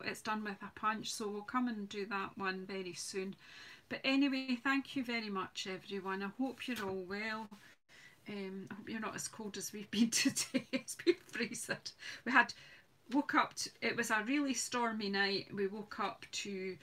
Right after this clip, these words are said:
frozen snow, ice rink out the front doorstep. Uh, cars are all frozen,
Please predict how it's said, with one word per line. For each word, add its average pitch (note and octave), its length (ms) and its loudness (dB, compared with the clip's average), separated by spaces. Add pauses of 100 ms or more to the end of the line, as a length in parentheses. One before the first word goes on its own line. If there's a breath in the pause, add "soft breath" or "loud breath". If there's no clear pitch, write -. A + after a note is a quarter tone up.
(220 loud breath)
frozen B3 560 2
snow, G#3+ 720 -4 (300 loud breath)
ice C#4+ 360 6
rink A3 320 0
out G#3+ 220 -2
the A3 80 -4
front G#3 440 -4
doorstep. G#3+ 840 -4 (680 loud breath)
Uh, F#3+ 220 0
cars B3 360 4
are G#3 140 -2
all G3+ 160 0
frozen, G3 920 -2